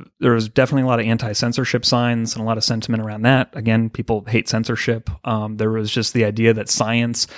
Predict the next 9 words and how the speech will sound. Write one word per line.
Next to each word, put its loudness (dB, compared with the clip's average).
helps 2
us 2
get 2
at -2
truth -2
and 0
what -2
we 4
know. 2